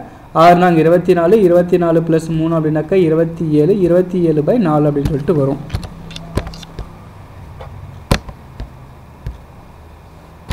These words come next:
ஓகேவா? அடுத்தது இதுல வந்து பாருங்க, ஒரு ரெண்டு, ரெண்டு plus ஒன்னு அப்படின்னா மூணு by ரெண்டு. So, நமக்கு வந்து என்ன கேட்டாங்க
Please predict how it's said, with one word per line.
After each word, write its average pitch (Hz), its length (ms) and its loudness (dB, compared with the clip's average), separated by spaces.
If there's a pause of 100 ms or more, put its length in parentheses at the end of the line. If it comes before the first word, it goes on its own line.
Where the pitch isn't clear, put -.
(140)
ஓகேவா? 143 380 0 (500)
அடுத்தது 160 720 4 (160)
இதுல 233 340 8
வந்து 202 200 6
பாருங்க, 143 360 0
ஒரு 180 380 6
ரெண்டு, 165 320 4
ரெண்டு 180 240 4
plus 175 280 2
ஒன்னு 160 220 0
அப்படின்னா 160 320 0 (120)
மூணு 151 260 0
by 190 240 2 (120)
ரெண்டு. 135 540 0 (3000)
So, 277 100 8
நமக்கு 208 260 6
வந்து 233 220 6
என்ன 233 260 4
கேட்டாங்க 220 420 4